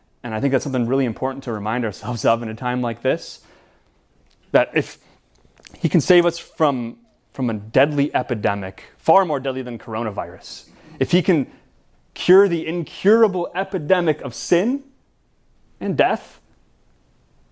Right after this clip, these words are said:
then I'm pretty sure he's gonna get us through this one too. Even if you get sick, it's gonna be okay. Jesus has met your needs, and he's going to continue to.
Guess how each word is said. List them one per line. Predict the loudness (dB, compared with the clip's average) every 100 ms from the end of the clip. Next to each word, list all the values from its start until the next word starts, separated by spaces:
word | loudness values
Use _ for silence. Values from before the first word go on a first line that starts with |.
| _ _ _ _
then | 0
I'm | 0
pretty | 0 0
sure | 0 0
he's | 0
gonna | 0
get | 0 0
us | -2
through | -6 -6
this | -2 -4 -4
one | -8 -8 -10
too. | -12 -14 -14 -20 _ _ _ _ _ _ _ _ _ _ _ _ _ _ _ 2
Even | 4 4
if | 0
you | -2
get | -4 -4
sick, | -6 -6 -8 -18 _ _ _ _ _ _ _ _ _ _ _ _ _ _
it's | -4
gonna | 2
be | 2
okay. | 2 0 -6 -8 -20 _ _ _ _ _ _ _ _ _ _ _ _ _ _ _
Jesus | 0 2 2 0
has | 0
met | 0 0 0
your | -4
needs, | -4 -6 -8
and | -8 -4
he's | -4 -4
going | -4 -2 0 -2
to | -8 -10
continue | -8 -8 -8 -8 -10
to. | -14 -16 -16